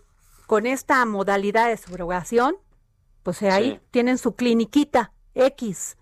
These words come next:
Speaker 1: que ni sabemos si,
Speaker 2: Exactamente.
Speaker 1: si, si realmente atienda a los trabajadores como merecen.
Speaker 2: Sí, claro, o si nada más va a ponerle un parche al trabajador y al final de cuentas el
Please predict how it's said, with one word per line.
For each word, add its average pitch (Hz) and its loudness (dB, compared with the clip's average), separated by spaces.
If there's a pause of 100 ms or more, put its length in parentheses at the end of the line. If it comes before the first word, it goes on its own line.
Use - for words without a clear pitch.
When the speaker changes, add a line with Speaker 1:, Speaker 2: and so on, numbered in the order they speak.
(320)
Speaker 1:
que 220 -4
ni 226 -2
sabemos 247 0
si, 208 -6
Speaker 2:
Exactamente. - -20
Speaker 1:
si, 208 0
si 208 0
realmente 233 0
atienda 220 0
a 214 0
los 208 -4
trabajadores 190 -4
como 180 -8
merecen. 170 -8
Speaker 2:
Sí, 120 -14 (500)
claro, 113 0
o 107 -2
si - -8
nada 117 2
más 120 2
va 117 2
a 104 -6
ponerle 117 -6
un 117 -10
parche 123 0
al 117 -4
trabajador 123 0
y 123 -4
al 107 -4
final 110 -8
de 110 -8
cuentas 110 -8
el 101 -16